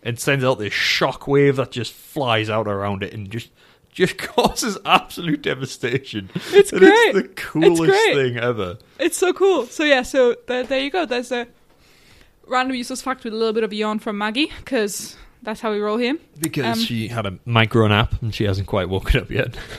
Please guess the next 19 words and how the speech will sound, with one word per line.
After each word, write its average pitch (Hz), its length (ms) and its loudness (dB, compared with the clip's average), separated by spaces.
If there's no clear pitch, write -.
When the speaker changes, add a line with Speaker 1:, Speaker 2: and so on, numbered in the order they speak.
Speaker 2:
Yeah, 202 180 -6
damn - 240 -12
right. - 200 -8
It - 280 -8
was 226 160 -4
a - 40 -4
great 208 200 0
nap. - 260 -10
Speaker 1:
Uh, 98 320 -6
but 151 140 2
anyway, 131 340 6
yeah, 101 220 0
I 110 80 -4
think 170 240 -6
that, 165 300 2
that 160 120 0
about 147 180 0
wraps 117 280 -2
up 110 200 -6